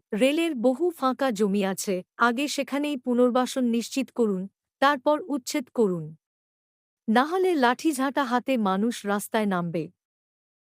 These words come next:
আজ সকালে চুঁচুড়া স্টেশন সংলগ্ন এলাকায় এলাকাবাসীদের নিয়ে বিক্ষোভে নেতৃত্ব দেন বিধায়ক।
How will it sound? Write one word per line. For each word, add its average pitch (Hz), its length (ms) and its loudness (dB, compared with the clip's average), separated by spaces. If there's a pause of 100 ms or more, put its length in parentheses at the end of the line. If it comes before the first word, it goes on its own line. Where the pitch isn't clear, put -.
(120)
আজ 254 220 4
সকালে 349 520 2
চুঁচুড়া 339 600 0
স্টেশন 302 480 -2
সংলগ্ন 262 600 2
এলাকায় 226 500 0
এলাকাবাসীদের 247 960 0
নিয়ে 226 260 2
বিক্ষোভে 240 580 -2
নেতৃত্ব 226 580 0
দেন 208 380 0
বিধায়ক। 185 560 -2